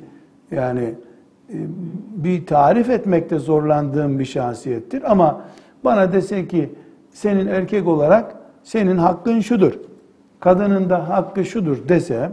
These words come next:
ben bir defa o da bir erkek olduğu için kadına karşı adil olduğunu güvenmem. Kadın da zaten erkek olduğu için ona güvenmez.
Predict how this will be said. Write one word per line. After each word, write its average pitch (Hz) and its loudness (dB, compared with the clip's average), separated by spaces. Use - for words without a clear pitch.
ben 233 2
bir 269 2
defa 220 6
o 262 6
da 302 6
bir 262 0
erkek 185 2
olduğu 147 0
için 196 -6
kadına 254 2
karşı 208 4
adil 208 8
olduğunu 202 4
güvenmem. 214 4
Kadın 262 4
da 233 6
zaten 254 4
erkek 214 0
olduğu 175 4
için 165 -6
ona 143 0
güvenmez. 131 2